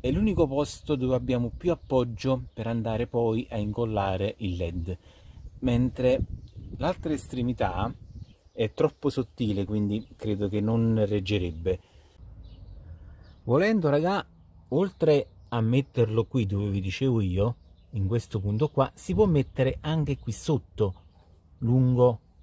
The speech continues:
lo sportello, che abbiamo anche più appoggio. Però poi ci sono altri problemi. Per chi come me ha il battitacco, questo doppio,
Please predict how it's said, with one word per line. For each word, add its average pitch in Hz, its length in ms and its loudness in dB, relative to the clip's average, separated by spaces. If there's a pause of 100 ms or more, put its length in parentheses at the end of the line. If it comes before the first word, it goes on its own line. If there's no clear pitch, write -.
(120)
lo 117 120 -4
sportello, 107 640 0
che 98 80 -2
abbiamo 107 380 -2
anche 127 300 0
più 113 180 -2
appoggio. 92 600 0 (560)
Però 214 380 6
poi 170 300 4
ci 160 140 -2
sono 143 320 4
altri 123 280 0
problemi. 90 600 -2 (680)
Per 123 260 2
chi 214 200 -2
come 147 260 2
me 131 240 4 (160)
ha 107 140 -2
il 98 160 -2
battitacco, 98 720 -2
questo 107 320 -4
doppio, 101 480 -2